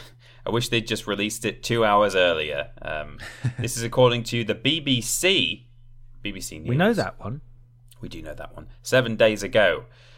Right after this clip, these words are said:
Speaker 1: Uh, do we have a, a writer? Is it down at the bottom? I can't cite the writer of this article, but it's the
Speaker 2: Brian,
Speaker 1: B B C.
Speaker 2: Brian himself.
Speaker 1: Yeah.
Speaker 2: Brian Busfield Corporation.
Speaker 1: Mm-hmm. Um, pigs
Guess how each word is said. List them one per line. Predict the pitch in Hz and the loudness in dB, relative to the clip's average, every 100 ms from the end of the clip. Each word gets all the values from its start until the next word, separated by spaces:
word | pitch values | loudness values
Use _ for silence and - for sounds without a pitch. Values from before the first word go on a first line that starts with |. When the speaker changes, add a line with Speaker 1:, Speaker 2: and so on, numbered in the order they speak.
| - - - | -20 -20 -10
Speaker 1:
Uh, | 90 82 80 78 - - - - - - | -2 0 0 -4 -8 -20 -20 -20 -20 -16
do | 104 | -14
we | 107 | -14
have | 110 | -10
a, | 113 104 101 | -6 -6 -6
a | 92 | -8
writer? | 92 98 120 - - - | -8 -6 -6 -8 -12 -12
Is | 113 | -14
it | - | -12
down | 110 110 | -12 -12
at | - | -12
the | |
bottom? | - 98 - 135 139 - - - - - - - | -12 -12 -12 -16 -16 -18 -20 -20 -20 -20 -20 -16
I | 82 82 - - - - | -14 -14 -18 -20 -20 -12
can't | - 131 143 151 - | -2 0 0 -2 -8
cite | - - 135 98 120 - - - - | -2 2 2 2 -2 -8 -8 -14 -14
the | - 98 | -8 -2
writer | 101 110 117 117 104 | 2 2 0 0 2
of | 101 | 2
this | - 101 101 | 0 0 2
article, | 92 - - 69 65 | 2 0 -6 -8 -6
but | 76 | -6
it's | 76 - | -6 -8
the | - 90 | -2 0
Speaker 2:
Brian, | 120 120 131 127 | 4 4 4 2
Speaker 1:
B | 123 | 0
B | |
C. | 117 - - - - | -2 -6 -12 -14 -2
Speaker 2:
Brian | 123 127 131 | 2 4 2
himself. | 127 117 95 80 - | 0 -2 -4 -6 -6
Speaker 1:
Yeah. | - | 0
Speaker 2:
Brian | 113 120 | 2 4
Busfield | 120 101 - 107 98 | 2 -2 -2 -4 -4
Corporation. | - 98 - 82 78 - 98 90 | -6 -6 -6 -10 -10 -12 -10 -10
Speaker 1:
Mm-hmm. | 95 104 123 - - - - - | -10 -10 -12 -20 -20 -20 -20 0
Um, | 120 123 120 120 120 - - - - | 4 4 4 0 -6 -16 -20 -20 0
pigs | 233 190 139 139 127 - | 4 6 4 -4 -6 -6